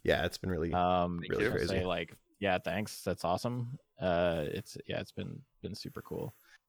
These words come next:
Speaker 2: Um,
Speaker 1: I'm gonna be
Speaker 2: yeah.
Speaker 1: doing some, uh,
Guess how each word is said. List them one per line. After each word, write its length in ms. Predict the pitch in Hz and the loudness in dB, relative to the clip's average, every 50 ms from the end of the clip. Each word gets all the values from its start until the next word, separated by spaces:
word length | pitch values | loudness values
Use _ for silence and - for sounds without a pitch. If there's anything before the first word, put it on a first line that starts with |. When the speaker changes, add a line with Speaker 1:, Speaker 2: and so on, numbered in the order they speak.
| _ _ _ _ _ _ _ _ _ _ _ _ | _ _ _ _ _ _ _ _ _ _ _ _
Speaker 2:
Um, 800 | - 107 110 110 113 113 113 113 113 113 113 113 113 113 113 104 - - _ _ _ _ - - | 2 4 6 8 8 8 8 8 8 8 8 6 4 2 0 -2 -6 -12 _ _ _ _ -4 2
Speaker 1:
I'm 80 | - 107 | 6 8
gonna 140 | 117 123 117 | 8 10 10
be 60 | 113 | 10
Speaker 2:
yeah. 40 | 101 | 10
Speaker 1:
doing 340 | 107 110 110 107 107 107 98 | 12 12 12 12 10 8 8
some, 360 | - - 110 101 101 98 98 | 8 10 12 12 12 12 10
uh, 480 | 95 90 87 87 87 87 87 60 53 | 10 10 8 8 8 8 8 6 6